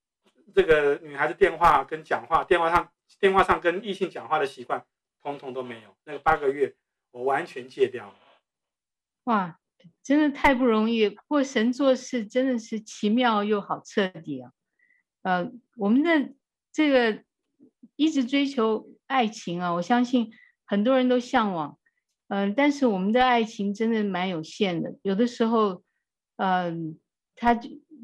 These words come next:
Speaker 2: 在我们最不其然的时候，这个爱情就终止了，嗯，会让我们很，很失落。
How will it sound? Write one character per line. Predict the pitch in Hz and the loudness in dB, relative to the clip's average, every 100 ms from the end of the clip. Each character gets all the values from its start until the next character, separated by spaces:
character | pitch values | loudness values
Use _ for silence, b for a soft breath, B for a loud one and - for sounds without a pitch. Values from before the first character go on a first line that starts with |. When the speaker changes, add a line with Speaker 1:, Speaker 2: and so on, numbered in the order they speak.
| - | -20
Speaker 2:
在 | - 262 | 2 4
我 | 220 | 4
们 | 190 220 | 2 0
最 | 220 262 | 2 0
不 | 226 | 0
其 | 226 - | -4 -2
然 | 202 185 | 0 2
的 | 202 | 0
时 | 208 - | -4 -6
候， | 185 202 180 | -4 -2 -2
这 | 165 - 208 | -4 -4 -2
个 | |
爱 | 190 214 | 0 0
情 | 202 - 185 | 0 -4 -2
就 | 190 196 175 - _ - | 0 0 -2 -8 _ -4
终 | 233 254 247 | 0 0 -2
止 | - - | -8 -10
了， | - - 190 _ _ - 233 | -10 -12 -16 _ _ -18 -8
嗯， | 185 180 175 170 | -6 -4 -6 -6
会 | - 226 | 0 2
让 | 214 | 2
我 | 180 | 2
们 | 175 - _ _ _ _ _ | -2 -8 _ _ _ _ _
很， | _ 202 175 160 156 | _ -4 -2 -4 -4
很 | 180 170 220 - | -6 -6 -8 -12
失 | - - | -14 -4
落。 | 247 247 190 - | 0 2 0 -4